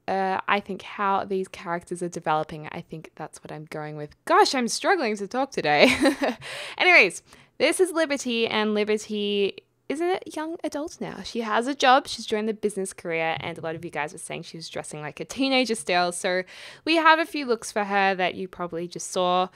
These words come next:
She has, like, a leopard skirt and nice black t-shirt. She's gone back to her glasses, which she had as a child, and, um, embracing those glasses, she looks like a very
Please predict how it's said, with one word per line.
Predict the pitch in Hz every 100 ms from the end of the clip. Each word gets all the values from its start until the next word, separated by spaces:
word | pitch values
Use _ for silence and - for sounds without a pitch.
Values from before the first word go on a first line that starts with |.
| - -
She | - 170
has, | 165
like, | 160 156
a | 175
leopard | 160 170 175 156 -
skirt | - - 175 165 156 -
and | - 165
nice | 156 151 -
black | - -
t-shirt. | - 302 285 302 285 277 -
She's | - 196
gone | 190 185
back | 202 277 -
to | 349
her | 339
glasses, | 240 190 170 - 175 170
which | -
she | - 180
had | 143 165
as | 165
a | 170
child, | - 151 139 143 147 - - - - -
and, | 180 175 175 180 175
um, | 165 160 156 156 -
embracing | 175 165 170 - 170 160 156 -
those | 170 170
glasses, | 170 156 165 - 160
she | - 175
looks | - -
like | - -
a | 170
very | 160 147 -